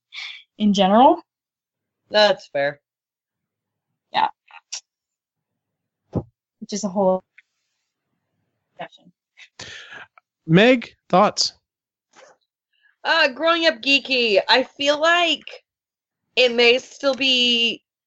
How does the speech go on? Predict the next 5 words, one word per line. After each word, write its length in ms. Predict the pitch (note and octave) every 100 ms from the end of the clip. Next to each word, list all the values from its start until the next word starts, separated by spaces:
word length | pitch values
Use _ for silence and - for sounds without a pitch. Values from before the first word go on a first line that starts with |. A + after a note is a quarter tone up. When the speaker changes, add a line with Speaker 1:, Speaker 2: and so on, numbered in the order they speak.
| -
Speaker 2:
you 220 | G#3+ A#3+
know, 480 | G3+ E3+ D#3+ D#3+ E3+ E3 _ _ - - _ _ _ _ _ _ _ _ _ _ _ _ _ _ _ -
not 260 | A3+ C#4 -
taboo, 760 | - B3+ F#3 G3 G#3 A#3 B3
but 340 | G3+ G#3+ F#3